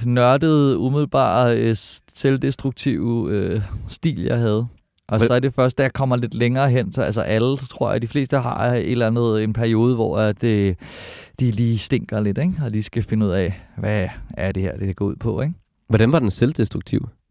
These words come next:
Speaker 2: din, din stil?
Speaker 1: Det var meget selvironi. Altså, det var meget vendt ind mod mig selv. Det var meget... Øh,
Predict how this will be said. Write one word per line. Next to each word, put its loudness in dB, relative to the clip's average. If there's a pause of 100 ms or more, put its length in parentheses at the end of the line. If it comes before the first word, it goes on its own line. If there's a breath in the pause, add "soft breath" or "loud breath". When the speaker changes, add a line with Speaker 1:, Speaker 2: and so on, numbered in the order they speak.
Speaker 2:
din, 4
din 2
stil? 2
Speaker 1:
Det 0 (120)
var 2
meget 4
selvironi. 2
Altså, 0
det 0
var 2
meget 2
vendt 0
ind -2
mod 0
mig -2
selv. -2
Det 0
var 2
meget... 2
Øh, 2